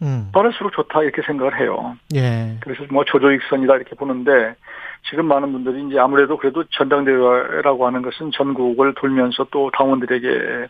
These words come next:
Speaker 1: 그렇죠.
Speaker 2: 또, 어, 이렇게 신임을 묻고 하는 그런
Speaker 1: 음.
Speaker 2: 과정이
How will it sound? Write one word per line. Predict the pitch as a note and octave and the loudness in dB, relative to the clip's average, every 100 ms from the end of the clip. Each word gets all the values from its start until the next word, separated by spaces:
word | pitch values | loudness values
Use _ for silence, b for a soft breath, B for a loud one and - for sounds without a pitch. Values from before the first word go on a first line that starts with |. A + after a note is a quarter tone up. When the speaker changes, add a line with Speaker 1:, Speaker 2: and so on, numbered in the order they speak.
| _ | _
Speaker 1:
그렇죠. | - C#3+ C3+ | -4 -2 2
Speaker 2:
또, | B2+ A#2+ C3 - B B - | 4 4 0 -6 B B -6
어, | B2+ A#2 A2+ G#2+ G2 - | 0 4 4 4 2 -2
이렇게 | - B2+ A#2+ - | -4 -4 0 2
신임을 | F#3 F3 C#3+ | 4 4 4
묻고 | C3+ D#3+ - D3+ | 2 -2 0 0
하는 | B2+ A#2 C#3+ | 2 -2 -6
그런 | F3+ C3+ C#3 | -4 -2 0
Speaker 1:
음. | |
Speaker 2:
과정이 | C3 C3 C3 B2+ A#2 | -2 -4 -4 -4 -4